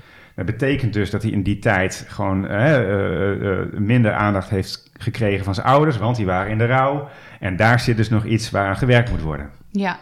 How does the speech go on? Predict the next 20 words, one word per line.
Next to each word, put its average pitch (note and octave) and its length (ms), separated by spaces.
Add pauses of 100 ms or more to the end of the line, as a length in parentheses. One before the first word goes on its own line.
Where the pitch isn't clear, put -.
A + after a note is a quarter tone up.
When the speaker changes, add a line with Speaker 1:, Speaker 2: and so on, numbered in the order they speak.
(180)
Speaker 1:
Zo F#3+ 180
simpel E3 260
is C#3 120
het. F2 280
Speaker 2:
Dat - 220
is C#4 220
zo. C#4 420
En A#3 260 (140)
ik, A3 240
ik G3 180
ben F#3+ 140
blij G#3+ 240
dat G3+ 200
je F#3 100
het D#3+ 200
benoemt. F#3 520 (340)
Want F#3+ 300
ik F#3+ 180
benoem F3 300
altijd, D3+ 580